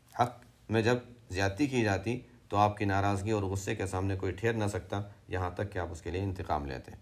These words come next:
اس کے واقعات بھی کتب حدیث میں آتے ہیں۔ حدود کے سلسلے میں کسی نے سفارش کی، آپ ناراض ہوئے۔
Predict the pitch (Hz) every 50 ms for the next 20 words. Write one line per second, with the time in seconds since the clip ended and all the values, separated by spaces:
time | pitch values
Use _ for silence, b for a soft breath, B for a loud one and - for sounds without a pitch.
0 | - - - _ _ _ _ - - 76 - 85 76 73 73 73 - 87 87 92
1 | 104 110 107 113 110 113 110 110 107 104 113 113 110 117 107 101 101 104 107 101
2 | 104 104 - - - 95 92 101 101 98 101 98 - 95 92 95 98 95 95 95
3 | 92 90 85 95 95 90 92 92 92 92 92 90 92 92 - - 92 85 85 -
4 | b b b b - 80 78 - 78 76 82 92 95 87 85 90 87